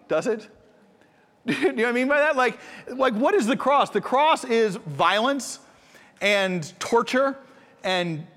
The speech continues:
death and agony and wailing and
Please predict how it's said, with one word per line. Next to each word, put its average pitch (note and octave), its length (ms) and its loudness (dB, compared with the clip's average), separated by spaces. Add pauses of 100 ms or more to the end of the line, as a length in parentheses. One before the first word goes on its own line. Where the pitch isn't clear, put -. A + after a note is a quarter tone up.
death G#3 640 0 (560)
and F#3+ 560 0
agony B3 720 0 (320)
and F#3+ 500 -2
wailing B3 720 2 (320)
and F#3 360 -2